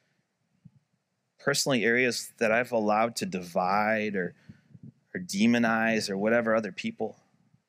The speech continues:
that you died for, people that know you as Lord. And God, we as a church, as the church, have done the same for so long.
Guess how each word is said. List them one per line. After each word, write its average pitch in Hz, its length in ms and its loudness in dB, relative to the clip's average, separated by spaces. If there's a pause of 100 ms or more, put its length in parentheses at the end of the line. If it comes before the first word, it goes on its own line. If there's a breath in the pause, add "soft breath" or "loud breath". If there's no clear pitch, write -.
(140)
that 113 100 0
you 117 180 0
died 110 380 2
for, 127 420 -6 (680)
people - 200 -2
that 113 120 2
know 107 180 0
you 113 420 0 (300)
as 98 180 -4
Lord. 107 480 -2 (2500)
And 117 80 2
God, 117 220 2
we 120 220 2
as 120 140 0
a 101 60 -4
church, - 720 -4 (680)
as 101 200 -2
the 123 140 0
church, - 560 -4
have 110 160 -12
done 110 160 0
the 113 60 0
same 98 380 -4 (500)
for 107 80 -6
so - 180 0
long. 85 280 -6